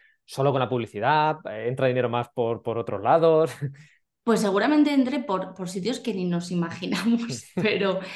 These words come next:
Speaker 2: casi vale más no pensarlo, sobre todo es publicidad. Eh, pero también es verdad que si te fijas, la, la, los grandes, eh, las grandes empresas del mundo de la comunicación, eh, suelen tener varios medios,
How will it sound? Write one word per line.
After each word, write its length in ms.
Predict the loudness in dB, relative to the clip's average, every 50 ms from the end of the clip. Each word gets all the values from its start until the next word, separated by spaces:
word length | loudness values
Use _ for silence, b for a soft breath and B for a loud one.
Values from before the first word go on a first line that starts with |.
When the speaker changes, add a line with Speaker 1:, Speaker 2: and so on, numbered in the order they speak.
| B -8 B -4 -6 -4 -2
Speaker 2:
casi 220 | -2 -2 0 2 2
vale 200 | 2 2 2 4
más 220 | 2 2 4 4
no 100 | 2 2
pensarlo, 520 | 2 2 0 0 0 -2 -2 0 -2 -4 -4
sobre 180 | -2 -2 -2
todo 200 | -2 -2 -4 -4
es 60 | -6 -6 -6
publicidad. 680 | -4 -4 -4 -4 -6 -6 -4 -2 -2 -2 -2 -4 B B B B B B B B
Eh, 180 | 0 0 0 2
pero 140 | 2 2 2
también 240 | 2 0 0 0 0
es 100 | 0 0
verdad 320 | -2 -2 0 0 -2 -2
que 60 | -4
si 100 | -6 -6
te 140 | -6 -8 -4
fijas, 380 | -4 -4 -2 0 -2 -2 0 -2
la, 180 | -6 -6 -6
la, 180 | -8 -12 -16 -18 _ _ _ _ _ _ _
los 160 | -20 -18 -12
grandes, 680 | -10 -8 -6 -6 -4 -2 -2 -2 -2 -4 -6 -10 -16 -18 _
eh, 200 | -14 -12 -12 -10
las 160 | -12 -12 -8
grandes 320 | -4 -2 -2 -2 -2 -2 -4
empresas 800 | -4 -4 -2 0 0 -2 -2 0 -2 0 0 0 0 -2 -2 -4
del 140 | -4 -4 -4
mundo 220 | -4 -4 -4 -2
de 280 | -2 -2 -4 -4 -4 -2
la 180 | -2 -2 -2
comunicación, 800 | -2 -4 -6 -4 -4 -4 -4 -4 -6 -8 -4 -4 -2 -2 -2 -6 B B B B B B _
eh, 200 | -6 -4 -4 -2
suelen 260 | 0 2 4 4 4
tener 380 | 4 2 0 0 -2 -4 -6 -10 _ _ _ -2
varios 420 | 0 0 2 2 2 0 0 -2
medios, 680 | -2 0 0 2 2 0 0 -2 -6 -8 -10 _ _